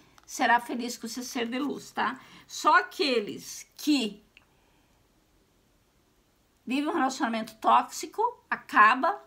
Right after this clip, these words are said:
e chega alguém novo, que trará toda essa felicidade. Porque a justiça será feita, a tristeza não cabe nos teus caminhos. A resposta tá dentro de você.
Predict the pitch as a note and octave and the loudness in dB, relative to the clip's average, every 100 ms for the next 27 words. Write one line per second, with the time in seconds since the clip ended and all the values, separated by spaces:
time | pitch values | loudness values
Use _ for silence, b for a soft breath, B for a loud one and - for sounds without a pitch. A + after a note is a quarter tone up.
0 | _ - A3+ - A#3 A#3+ A#3+ B3 C4+ D4 | _ -10 -8 -4 -4 -4 -4 -2 -2 -2
1 | - - - _ _ _ - - _ _ | -4 -10 -20 _ _ _ -20 -20 _ _
2 | - A3 G#3+ G#3 G3+ A#3 - A#3 A3+ A3+ | -10 -6 -4 -2 -2 -4 -6 -6 -4 -6
3 | A3+ A3+ A3+ G#3 C#4+ D4 - - - - | -8 -6 -8 -8 -8 -6 -8 -10 -18 -20
4 | B B B B - F#3+ A3+ A3 G#3 - | B B B B -6 -2 -2 -2 -6 -6
5 | C#4 B3+ C4+ F4+ - C4+ C#4 - A3+ - | -6 -4 -6 -6 -4 -2 -2 -4 -8 -8
6 | - - B B B F#3+ F#3+ A3 - - | -18 -20 B B B -6 -4 -6 -6 -4
7 | A#3 A#3+ D4+ B3+ B3+ C4 A3+ A3 A3 A3+ | -4 -2 -2 0 -2 0 0 0 -4 -10
8 | - G#3 - C4 C4+ C#4 - - - _ | -8 -10 -6 -4 -4 -6 -12 -18 -20 _
9 | _ _ _ _ _ _ _ _ _ _ | _ _ _ _ _ _ _ _ _ _
10 | _ _ _ _ _ _ - _ _ _ | _ _ _ _ _ _ -20 _ _ _
11 | _ - G#3+ A3+ - A3 G#3+ B3 A3+ G#3+ | _ -18 -10 -10 -4 -4 -4 -6 -8 -8
12 | G#3 G#3 A3+ G#3+ - G#3+ | -8 -10 -10 -12 -12 -18